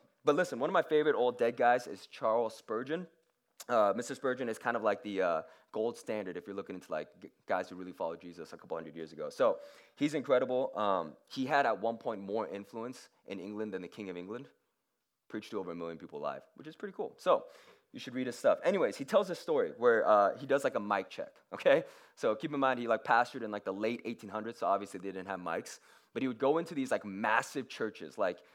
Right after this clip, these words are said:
seating ten thousand people, crazy, like, kinda like the basilica-looking stuff in England, right? Uh, he would go to these churches the night before he preached, and the way that he would mic check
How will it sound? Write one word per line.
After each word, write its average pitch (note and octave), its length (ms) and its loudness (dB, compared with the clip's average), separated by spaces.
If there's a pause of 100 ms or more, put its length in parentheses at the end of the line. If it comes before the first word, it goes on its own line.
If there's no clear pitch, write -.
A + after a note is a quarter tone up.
(160)
seating B2 400 -4
ten C3 280 -4
thousand A2+ 340 0
people, F#2+ 240 -10
crazy, G#2 500 -4
like, F2+ 260 -4
kinda D3+ 180 2
like C3+ 120 2
the B2 60 -8
basilica-looking G#2+ 680 -6
stuff - 240 -6
in G2 100 -12
England, D#2+ 300 -10
right? F#2 180 0 (420)
Uh, G2 120 2
he F#2 120 -6
would A#2+ 120 -6
go C#3 160 2
to D#3+ 80 -4
these C#3 160 -4
churches A#2+ 320 -10
the G2 80 -8
night G2 240 -4
before G2+ 260 -8
he G2 80 -10
preached, F#2 320 -12
and F2 100 -14
the F2+ 60 -6
way A#2 180 -2
that D#3 140 0
he C3+ 80 -8
would F2+ 160 -8
mic B2 240 -2
check E2 300 -4